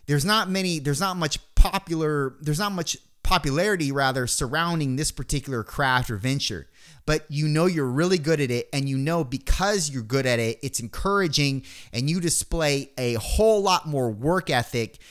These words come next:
as a result in that particular endeavor. That's where you need to go.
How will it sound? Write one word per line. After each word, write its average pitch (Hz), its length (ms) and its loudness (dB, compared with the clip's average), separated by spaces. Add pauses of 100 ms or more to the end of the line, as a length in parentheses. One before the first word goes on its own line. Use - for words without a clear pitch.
(140)
as 139 200 2
a 147 60 0
result 139 640 2
in 170 180 0
that 160 220 0
particular 131 720 -2 (280)
endeavor. 123 680 0 (1400)
That's 151 440 4
where 175 100 6
you 151 140 0
need 135 180 2
to 131 60 0
go. 98 420 -2